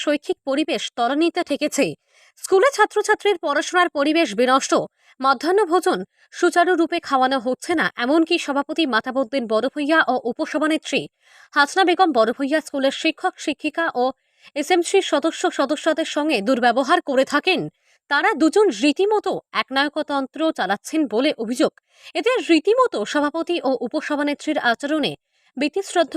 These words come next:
পরিচালন কমিটির সদস্য সদস্যরা। মঙ্গলবার পরিচালন সমিতির সাত সদস্য স্কুলের প্রধান শিক্ষক বিশ্বজিৎ পালের হাতে অনাস্থা প্রস্তাবের লিখিত অভিযোগ তুলে দিয়েছেন। তারা হলেন ময়নুল হক বড়ভূঁইয়া, সুপ্তা রানী দাস, মঙ্গলী দাস, নীলুফা বেগম মজুমদার,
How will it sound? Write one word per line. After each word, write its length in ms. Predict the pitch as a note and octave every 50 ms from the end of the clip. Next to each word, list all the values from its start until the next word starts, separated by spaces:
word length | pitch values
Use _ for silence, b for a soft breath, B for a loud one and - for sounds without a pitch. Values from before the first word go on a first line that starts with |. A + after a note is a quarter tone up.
| - -
পরিচালন 360 | C#4 C4 - C4+ B3+ C4+ C#4
কমিটির 360 | C4 B3+ A3+ A3+ G#3+ B3 A#3 - -
সদস্য 280 | A3+ - C4+ C4 - - F3+ F3+
সদস্যরা। 580 | - A#3+ G#3+ B3 C#4 - - D#4 B3+ G#3 D#3+ - - _ _ _ _ _ -
মঙ্গলবার 460 | B3+ B3+ C4+ D4+ D#4+ G4 F4+ G4 G4 F#4+
পরিচালন 420 | - D#4 C#4 C#4 D4+ C#4+ C#4+ D4+ D4+
সমিতির 380 | C#4 - C4+ C4+ - - - -
সাত 120 | - F#3+ G#3
সদস্য 400 | - - - - - - - - A#3 F3 D3+ - _ _ _ _ _ _ _ _
স্কুলের 320 | - - F4 F4+ F#4 A4 A4+
প্রধান 280 | - F#4+ D#4 C4 D#4+ E4
শিক্ষক 380 | D#4 - - D#4+ - - D4+ D#4 B3+ B3
বিশ্বজিৎ 400 | C#4 - - D4+ C4 - D4+ - _
পালের 260 | - A#3+ A#3+ B3+ B3+ G#3+
হাতে 240 | - G3+ G3+ - C#4 C4+
অনাস্থা 360 | - A3+ A3 A3 F#3+ - A#3+ A3
প্রস্তাবের 480 | - - A3 - - A#3+ A3 A#3+ B3
লিখিত 280 | A#3 G3+ F#3 - A3+ - B3 -
অভিযোগ 380 | - G#3+ G#3+ A#3 A#3 D4+ A#3 - _ -
তুলে 200 | B3+ C4+ F4 F4
দিয়েছেন। 400 | - B3+ F#3+ - - A#3+ F#3+ D#3 C#3+ - _ _ _ _ _ _ _ _ _ -
তারা 200 | D#4 C#4+ D#4 F4+
হলেন 260 | F4+ F#4 G4 F4 B3+ G3 G#3+
ময়নুল 320 | A3+ A3 A3+ B3 D4 E4+ D#4+
হক 140 | D#4 E4 A#3+ G#3+
বড়ভূঁইয়া, 460 | G#3 F#3+ F#3+ - - G3+ F3+ E3 D#3 F3+ - _ _ _
সুপ্তা 380 | - - - E4 - _ - F4+
রানী 240 | E4 E4 D4+ E4 D4+
দাস, 220 | D4+ B3+ - - - - - _ _ _ _ _ _ _ -
মঙ্গলী 420 | C4 C#4 C#4+ C#4 D#4+ E4+ E4+ E4+
দাস, 220 | D#4 E4 C#4+ C4+ - - A#3
নীলুফা 320 | A3+ A3+ A#3+ B3+ - D4+ C4
বেগম 260 | A3 G3 A#3 A#3+ B3 A3
মজুমদার, 460 | G3 G3 - B3+ B3+ A#3 F#3 D#3+